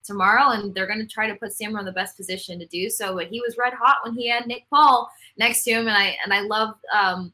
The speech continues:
you know, when Stammer and Paul get a chance to be on the same line. I think they started to learn a lot from one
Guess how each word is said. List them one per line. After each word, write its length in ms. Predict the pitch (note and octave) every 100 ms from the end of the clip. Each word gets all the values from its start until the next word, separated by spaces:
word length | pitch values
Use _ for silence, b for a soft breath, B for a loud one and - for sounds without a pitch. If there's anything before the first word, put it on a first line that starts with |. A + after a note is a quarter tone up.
| -
you 160 | G#3+
know, 100 | F3+
when 160 | F3+ F#3
Stammer 340 | - G3 G3
and 140 | F3+ F#3
Paul 240 | F#3+ F3+
get 140 | F3+ F#3
a 40 |
chance 400 | - F3+ F3+ -
to 160 | F3+ F3
be 160 | F3+ F3
on 100 | E3+
the 80 |
same 320 | - E3+ E3+ F3
line. 300 | E3 D#3+ E3 F3+
I 80 | -
think 220 | F3+ F3 -
they 100 | F3+
started 240 | F#3 F3 E3+
to 40 |
learn 160 | E3+ E3
a 60 | D#3+
lot 300 | D#3+ D#3+ -
from 120 | E3+
one 140 | E3